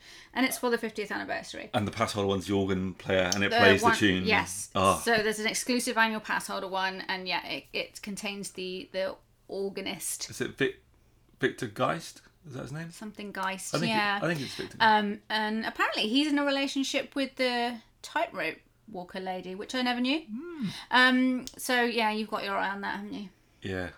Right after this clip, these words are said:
Speaker 2: there's so much cool stuff.
Speaker 1: So,
Speaker 2: But that,
Speaker 1: yeah.
Speaker 2: that, that's all I've looked at. That's the only, only Disney-fied type new-, the only other thing that I've done this week, Disney, kind of Disney, not really Disney 'cause it wasn't Disney at the time, but kind of is now,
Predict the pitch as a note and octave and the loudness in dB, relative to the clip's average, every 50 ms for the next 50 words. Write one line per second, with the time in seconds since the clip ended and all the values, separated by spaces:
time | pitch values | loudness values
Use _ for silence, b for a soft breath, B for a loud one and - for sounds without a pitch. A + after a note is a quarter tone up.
0 | - - A2 A2 A2 G#2 F2+ - - - G2+ G#2+ G2+ F#2+ F2 F2 - - - - | -8 2 6 8 8 8 6 4 -2 -2 -2 -2 -2 -2 -2 -4 -8 -8 -8 -8
1 | F#2+ - - - - - C4+ C4 - F3+ F3 E3 F#3 F3 E3 C3+ D#3+ F#3+ F#3+ F3+ | -8 -8 -8 -8 0 4 10 10 12 12 12 12 10 6 4 8 10 10 10 10
2 | - - - - F#3 F3+ F3+ E3+ D#3+ D#3 D3 C#3 D3 C3+ A2+ A#2 G#2 G2+ G#2+ - | 8 0 6 8 10 10 12 12 12 12 12 10 6 4 4 2 2 2 0 0
3 | - C3 - C#3+ D3 D3 D3+ D3 D3 C#3+ C#3 C#3 C#3 C#3 C#3 C#3 B2+ - B B | 0 0 6 10 10 10 10 8 2 4 4 6 6 6 6 4 2 0 B B
4 | B B B B B B B _ - B2 C3 C#3 C#3 C#3 C#3 C3+ C3 A2+ - _ | B B B B B B B _ 6 8 8 8 8 8 6 6 4 2 -4 _
5 | - - C#3 C#3 C3 C3+ C#3 C3 B2+ A2+ - - - - - - - - A#2 A#2 | 4 6 6 6 6 4 0 0 0 0 -2 -6 -16 -20 -16 -6 -4 -2 0 2
6 | A#2+ A#2 A#2+ A2+ G#2+ - - - - A2+ G#2+ G#2 - - A#2+ A2 B B B B | 2 2 2 2 0 -6 -10 -6 -2 0 0 0 0 -2 -4 -4 B B B B
7 | B B C3 C#3+ D3+ D#3 D#3 D#3+ D#3+ D#3 C#3+ C3 A#2 A#2 A2 F#2 G2+ G2+ A2+ G#2 | B B 6 8 10 10 10 10 10 8 6 6 4 2 0 -2 -2 -2 -2 -2
8 | G2+ F#2+ - G#2 G2 - - A2 G2+ - G#2 G2+ G2+ F#2+ - _ - - - C3+ | -2 -2 -4 -6 -4 2 4 4 4 4 0 -4 -4 -6 -10 _ -10 -6 0 4
9 | C#3 C3+ C3 B2 G#2 - A2 G2 F#2 - F#2+ F#2+ G#2+ C3+ C3 C3 A#2+ A#2+ A#2+ A#2+ | 4 6 6 6 4 4 2 2 2 0 -2 2 4 4 4 4 6 6 6 6
10 | A#2 A2+ G2+ A#2 G#2+ G2 A#2 A#2 A2+ G#2+ A2+ G#2+ A2 G#2 A2 G#2+ G2 G#2+ G#2 G#2 | 6 4 0 0 -2 0 0 -2 -2 0 0 0 0 2 2 2 2 2 -2 -2
11 | G2+ F#2+ A2 G#2 - - - - G2+ G2 F#2 F#2 F#2 F#2+ F2 G2+ F#2+ F#2+ - G2+ | -4 -4 -4 -8 -8 -8 -8 -4 -2 -2 0 -2 -2 -2 -2 -2 -4 -2 -4 -4
12 | G2 F#2+ F2+ F#2 F2+ - G2+ F#2 F#2 F2+ F2+ F2+ F#2 | -4 0 0 0 -2 -2 -4 -4 -2 -4 -4 -6 -8